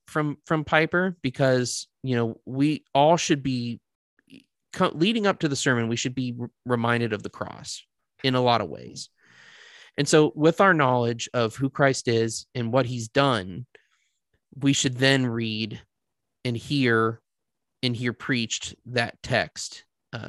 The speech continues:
that's the basis of the sermon, and then hear the sermon. Um, because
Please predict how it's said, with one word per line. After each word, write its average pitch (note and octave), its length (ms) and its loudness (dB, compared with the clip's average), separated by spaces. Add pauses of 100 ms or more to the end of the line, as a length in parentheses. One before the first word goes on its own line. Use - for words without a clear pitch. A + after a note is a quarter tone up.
that's B2+ 240 -8
the B2 140 -10
basis - 380 -8
of G2 100 -16
the - 80 -16
sermon, F2 340 -12 (320)
and B2 100 -6
then G#2+ 120 -6
hear G#2 160 -8
the - 80 -14
sermon. - 360 -14 (960)
Um, G#2+ 300 -8
because C3 360 -2